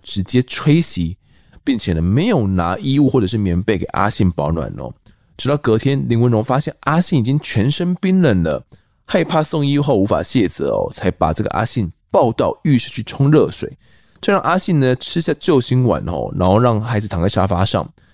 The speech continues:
直到傍晚，朋友来访的时候，确认阿信仍然是有微弱心跳的。朋友还问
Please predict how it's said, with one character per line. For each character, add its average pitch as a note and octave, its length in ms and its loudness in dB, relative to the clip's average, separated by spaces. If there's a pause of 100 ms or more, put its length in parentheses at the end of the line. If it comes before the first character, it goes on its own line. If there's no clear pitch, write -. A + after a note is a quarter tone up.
(280)
直 - 100 -2
到 G3 80 6
傍 B3 260 0
晚， F#3 160 0 (180)
朋 C3 120 -2
友 C3 140 4
来 F#2+ 100 4
访 F2 180 -2
的 E2 60 -2
时 F#2 160 -4
候， F#2 300 0
确 - 240 0
认 C3 180 0 (120)
阿 D#3 220 0
信 D#3 220 -4
仍 G#2 140 2
然 G2+ 120 2
是 - 220 -6
有 E2+ 140 0
微 E2+ 180 2
弱 A#2+ 180 4
心 A2+ 240 -6
跳 F#2+ 280 0
的。 C2 120 -8 (540)
朋 F3+ 180 -2
友 A3 80 2
还 D3+ 140 2
问 E3 160 0